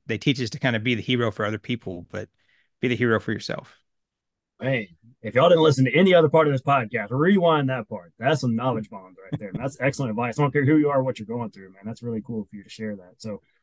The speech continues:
Speaker 2: John, thanks so much for your service, first of all, and thanks for what you're doing now as well. Just, just making the world a better place. That's what this podcast is all about, highlighting people like yourself who are doing cool things. Like, so thank you for what you're doing out there, man.
Speaker 1: It,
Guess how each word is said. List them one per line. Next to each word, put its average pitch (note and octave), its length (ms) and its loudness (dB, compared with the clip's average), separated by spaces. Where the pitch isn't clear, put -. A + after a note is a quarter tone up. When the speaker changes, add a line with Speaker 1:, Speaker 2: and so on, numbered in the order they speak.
Speaker 2:
John, D#3+ 200 0
thanks G#3+ 200 2
so A3 80 2
much G#3 160 2
for E3+ 80 -8
your C#3+ 100 2
service, E3 380 2
first D3+ 260 0
of D3 60 -8
all, D3 160 -2
and B2+ 100 -4
thanks G3+ 220 2
for F3 80 -10
what F3+ 160 -4
you're D#3 80 0
doing D3 220 0
now C#3+ 240 -4
as A2 100 -6
well. C3 240 0
Just, A#2 220 -10
just - 100 -14
making A3+ 160 4
the G3+ 80 4
world D#3+ 240 6
a B2+ 40 0
better B2+ 180 2
place. G#2 260 -12
That's D3+ 180 -2
what D#3+ 120 2
this D3 120 0
podcast C3+ 420 0
is A#2 100 -6
all B2 160 -2
about, A#2 180 -6
highlighting B2+ 380 -4
people B2 240 -6
like A#2+ 160 -4
yourself A2+ 360 -10
who G#2+ 60 -10
are G#2 40 -10
doing A2 160 -6
cool A#2 240 -8
things. A2 220 -8
Like, A2+ 120 -12
so B2 100 -8
thank F3 240 -2
you D3+ 60 -2
for C3+ 60 -4
what C3+ 140 -2
you're A#2+ 80 -4
doing B2 200 -2
out F#2 100 -16
there, F#2 160 -14
man. F#2+ 220 -14
Speaker 1:
It, A#2+ 160 -2